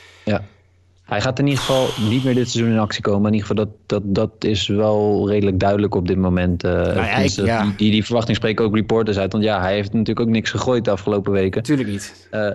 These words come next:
Speaker 1: eh, dus, eh, eh, dit, eh, dat ziet er gewoon, eh, niet uit dat hij dit seizoen nog terugkeert op een honkbalveld.
Speaker 2: Ik, ik word er echt boos om, weet je dat? Ik word er echt oprecht geïrriteerd door, laat ik het zo zeggen. Ik, ik, ik vind het...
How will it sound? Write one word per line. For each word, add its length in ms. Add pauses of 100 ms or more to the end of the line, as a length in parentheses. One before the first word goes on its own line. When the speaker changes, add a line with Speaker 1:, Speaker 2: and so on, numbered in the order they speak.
(140)
Speaker 1:
eh, 760 (200)
dus, 360
eh, 460
eh, 100
dit, 240
eh, 240 (100)
dat 200
ziet 160
er 60
gewoon, 320
eh, 180
niet 160
uit 140
dat 100
hij 160
dit 120
seizoen 220
nog 80
terugkeert 320
op 100
een 60
honkbalveld. 400
Speaker 2:
Ik, 60
ik 80
word 140
er 100
echt 160
boos 260
om, 100
weet 140
je 60
dat? 120
Ik 80
word 160
er 60
echt 140
oprecht 400 (320)
geïrriteerd 680
door, 180
laat 100
ik 40
het 100
zo 120
zeggen. 300
Ik, 100
ik, 220
ik 140
vind 160
het... 280